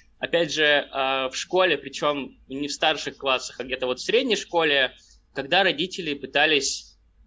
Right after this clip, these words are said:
а, научить меня играть на фортепиано. Ну как пр-, пытались? То есть, э, я занимался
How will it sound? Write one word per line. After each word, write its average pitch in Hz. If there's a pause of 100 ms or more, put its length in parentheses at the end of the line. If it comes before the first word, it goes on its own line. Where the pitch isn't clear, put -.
(300)
а, 123
научить 135
меня 135
играть 135
на 131
фортепиано. 120
Ну 165
как -
пр-, -
пытались? 117
То -
есть, -
э, 127
я 151
занимался 143